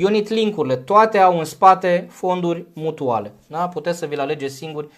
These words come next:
și să vi le faceți. Da, Cristi, cămătar, zece la sută pe lună, da? Foarte interesant, <laughs> dar foarte nasol.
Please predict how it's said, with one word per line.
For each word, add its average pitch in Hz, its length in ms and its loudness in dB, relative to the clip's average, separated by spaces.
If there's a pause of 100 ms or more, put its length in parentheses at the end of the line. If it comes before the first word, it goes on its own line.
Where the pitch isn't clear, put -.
(240)
și - 160 -14
să - 160 -4
vi 143 120 -4
le 139 100 -2
faceți. 135 480 -6
Da, 170 200 4
Cristi, 180 400 -6
cămătar, 147 540 -2
zece 160 240 -6
la 151 100 -2
sută 147 200 -8
pe - 120 -10
lună, 180 440 -6 (420)
da? 165 400 2
Foarte 151 300 0
interesant, 127 680 -6 (160)
<laughs> - 140 -20
dar 143 200 2
foarte 170 320 4
nasol. 156 340 -2